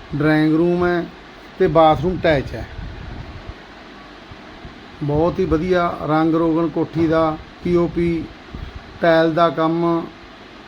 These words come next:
ਜੋੜੀ ਪੱਲੇ ਦਾ ਕੰਮ ਬਹੁਤ ਵਧੀਆ ਹੋਇਆ ਵਾ। ਆਹ ਬਾਥਰੂਮ ਆ ਗਿਆ ਜੀ।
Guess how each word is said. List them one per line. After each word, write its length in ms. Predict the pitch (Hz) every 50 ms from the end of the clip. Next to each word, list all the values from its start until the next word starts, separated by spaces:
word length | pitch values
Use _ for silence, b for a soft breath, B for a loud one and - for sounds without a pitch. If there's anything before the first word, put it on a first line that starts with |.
| - - - - - - - - - - - - - - - - - - - - - - -
ਜੋੜੀ 300 | 143 165 165 165 165 170
ਪੱਲੇ 300 | 156 175 170 160 165 170 165
ਦਾ 100 | 170 165
ਕੰਮ 280 | - 160 165 165 165 156
ਬਹੁਤ 200 | 160 170 180 165
ਵਧੀਆ 280 | 165 160 185 190 185
ਹੋਇਆ 280 | 160 160 156 156 151 147
ਵਾ। 240 | 147 147 151 156 170 175 - - - - - - - - - - - - - - - - - - - - - - - - - - - - - - - - - - - - - - - - - - - - - - - - - 156
ਆਹ 80 | 160
ਬਾਥਰੂਮ 500 | 139 147 143 135 131 131 143 156 160 165 165
ਆ 100 | 160 160
ਗਿਆ 160 | 156 165 165
ਜੀ। 140 | 170 170